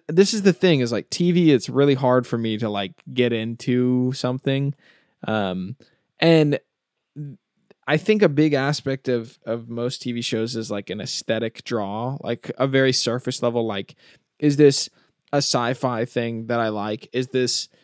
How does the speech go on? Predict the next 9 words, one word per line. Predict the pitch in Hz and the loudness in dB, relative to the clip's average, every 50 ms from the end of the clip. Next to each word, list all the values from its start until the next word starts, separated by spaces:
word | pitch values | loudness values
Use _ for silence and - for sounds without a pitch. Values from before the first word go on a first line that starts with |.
| _ _ _ _ _ - | _ _ _ _ _ -4
you | - 123 | -2 -2
know, | 123 113 95 | -2 -2 -4
a | 73 127 | -6 -6
fantasy | - - 147 135 131 127 127 123 - - - 123 117 117 117 113 95 | -6 -2 0 0 2 2 0 -2 -2 -2 -2 -2 -2 -2 -2 -4 -4
or | 65 101 120 | -4 -6 -6
some | - - 131 117 117 | -6 -6 -8 -8 -8
kind | - - 120 117 117 | -8 -8 -8 -6 -6
of, | 113 110 101 107 | -8 -8 -8 -8
like, | 107 98 90 90 90 - - - | -10 -8 -8 -10 -12 -14 -18 -20